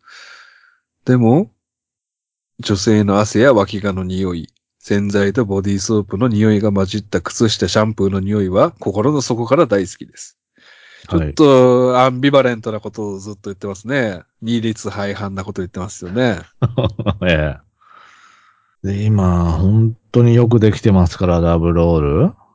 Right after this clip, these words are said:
Speaker 2: だから、たけしさえね、あの、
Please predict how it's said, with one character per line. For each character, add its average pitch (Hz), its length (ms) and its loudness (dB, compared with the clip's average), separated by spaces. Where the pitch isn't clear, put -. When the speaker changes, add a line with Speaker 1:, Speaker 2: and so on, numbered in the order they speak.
Speaker 2:
だ 87 180 -4
か 80 140 -4
ら、 73 160 -4
た 113 200 -6
け 123 160 -2
し - 100 -12
さ 82 300 2
え 71 80 0
ね、 90 460 2
あ 78 260 -6
の、 67 380 -6